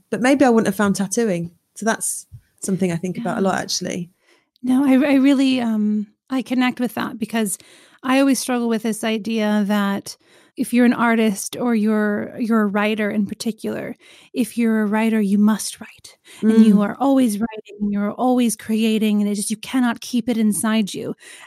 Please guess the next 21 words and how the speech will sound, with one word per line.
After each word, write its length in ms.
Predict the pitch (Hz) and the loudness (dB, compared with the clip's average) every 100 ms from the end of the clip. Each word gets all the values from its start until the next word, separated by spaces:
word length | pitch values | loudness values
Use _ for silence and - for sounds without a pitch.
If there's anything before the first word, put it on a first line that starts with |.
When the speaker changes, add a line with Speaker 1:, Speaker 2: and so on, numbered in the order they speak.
| - | 0
Speaker 2:
And 280 | 247 233 - 233 | 4 4 2 0
that 220 | 233 240 | 0 0
has 180 | 233 247 | 0 0
not 260 | 220 226 | 0 0
been 280 | 214 220 208 | -2 2 0
<laughs> 60 | 180 | 2
my 180 | 208 214 | 0 0
experience. 800 | 277 - - 247 220 208 220 - | -6 -8 -4 -4 -4 -4 -4 -4
I, 340 | 226 220 220 214 220 | -4 -2 0 -2 -6
Speaker 1:
<laughs> 140 | - - | -6 0
Speaker 2:
my 180 | 247 | 2
psychology 760 | 262 - 240 - 240 254 226 233 220 | 2 0 -2 -2 -2 -2 -6 -6 -4
has 120 | 202 | -4
been 160 | 202 | 0
really 480 | 202 202 240 247 233 | 0 2 0 2 0
good 460 | 196 214 214 196 - - - - | 0 0 0 -2 -6 -10 -18 -8
at 120 | 220 | -4
just 200 | 226 - | -4 -2
suppressing 800 | - - 220 196 - - 202 170 | -6 -6 -6 -4 -4 -4 -4 -4
<laughs> 100 | - | -4
Speaker 1:
Yes. 400 | 214 240 302 277 | 4 6 6 4